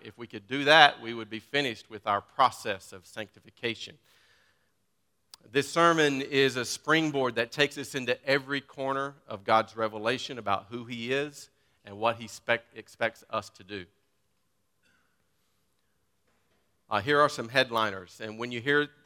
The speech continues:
uh, a few of the headliners from the Sermon on the Mount, you'll realize that,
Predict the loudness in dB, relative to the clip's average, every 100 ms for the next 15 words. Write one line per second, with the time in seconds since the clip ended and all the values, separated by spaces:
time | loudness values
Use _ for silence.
0 | -2 2 2 0 -6 -2 0 2 2 2
1 | 2 -2 -4 -12 -18 _ _ -2 -2 -6
2 | -14 -10 -6 -6 -2 2 2 0 _ _
3 | _ -8 -8 0 2 4 4 4 -2 -4
4 | 0 0